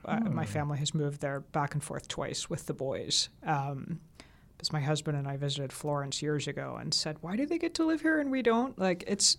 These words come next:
Speaker 1: the weather's fabulous, the food is fabulous,
Speaker 2: Yeah.
Speaker 1: the wine is fabulous,
Speaker 2: Yeah.
Speaker 1: people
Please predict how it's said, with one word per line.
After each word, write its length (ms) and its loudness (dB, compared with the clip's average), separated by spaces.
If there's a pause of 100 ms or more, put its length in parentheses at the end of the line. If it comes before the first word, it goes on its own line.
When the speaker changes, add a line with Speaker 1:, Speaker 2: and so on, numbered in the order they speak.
Speaker 1:
the 180 2
weather's 420 6
fabulous, 760 4 (180)
the 80 0
food 420 2
is 120 4
fabulous, 520 2
Speaker 2:
Yeah. 180 4
Speaker 1:
the 40 0
wine 260 4
is 120 2
fabulous, 560 2
Speaker 2:
Yeah. 60 -4
Speaker 1:
people 320 -4